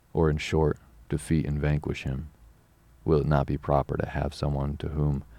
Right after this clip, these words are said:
I can send him as a tribute, so that he can come before my sweet lady, and fall to his knees and say in humble tones of submission,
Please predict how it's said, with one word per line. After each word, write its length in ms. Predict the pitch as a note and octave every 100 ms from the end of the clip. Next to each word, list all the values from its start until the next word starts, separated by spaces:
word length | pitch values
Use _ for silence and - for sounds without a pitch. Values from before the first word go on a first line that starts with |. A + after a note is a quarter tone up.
| - - -
I 100 | D2
can 140 | C#2+
send 360 | - D#2 D2+ C#2+
him 280 | - - -
as 180 | D2 D2
a 40 |
tribute, 500 | C#2+ - C2+ C#2 - - _ _ _ _ -
so 120 | -
that 160 | D2
he 120 | D2 C#2+
can 180 | D2+
come 220 | - D#2 D2
before 280 | - D#2
my 140 | C#2+ C2+
sweet 340 | - D#2 C#2+
lady, 420 | C#2+ C#2+ C#2 - - _ _ _ _ -
and 140 | D2+
fall 260 | - C#2+ C#2+
to 120 | D2
his 160 | C#2+
knees 340 | D2+ D2 C#2 C2+
and 140 | C#2+
say 260 | - D2 D2
in 100 | D2
humble 460 | C#2+ C#2+ D2 D2+ -
tones 420 | D#2 C#2 C#2 -
of 120 | -
submission, 600 | D2+ C#2+ C#2+ - D2+